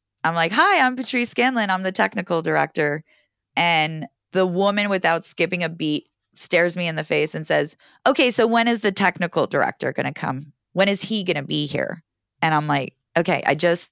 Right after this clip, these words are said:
told you I'm the technical director." So sometimes I would run into those kind of things where, like,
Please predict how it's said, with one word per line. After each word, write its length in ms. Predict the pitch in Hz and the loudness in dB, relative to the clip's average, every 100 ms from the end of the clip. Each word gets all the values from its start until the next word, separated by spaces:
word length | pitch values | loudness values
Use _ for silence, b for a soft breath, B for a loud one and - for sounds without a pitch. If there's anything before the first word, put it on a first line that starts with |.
| - | -4
told 260 | - 160 160 | 0 0 0
you 280 | 143 143 - | -2 -2 -6
I'm 360 | - 143 143 147 _ - | -6 -4 -4 -10 _ -8
the 80 | |
technical 640 | 160 151 - 156 - 156 160 | -4 -6 -6 -8 -8 -10 -8
director." 500 | 151 151 147 160 151 B B B B | -4 -4 -4 -6 -6 B B B B
So 280 | - 214 - | 0 0 0
sometimes 560 | 196 247 233 254 226 208 | 0 0 2 2 2 2
I 80 | 190 | 2
would 220 | 190 180 - | 2 -2 -12
run 300 | 170 180 175 | -2 2 2
into 240 | 160 151 | 0 -2
those 240 | 151 139 131 | 0 0 0
kind 200 | 123 120 | -2 -2
of 80 | - | -2
things 380 | 113 73 - | -4 -4 -4
where, 160 | 139 135 | 0 2
like, 440 | 131 113 92 - | 2 0 -2 -10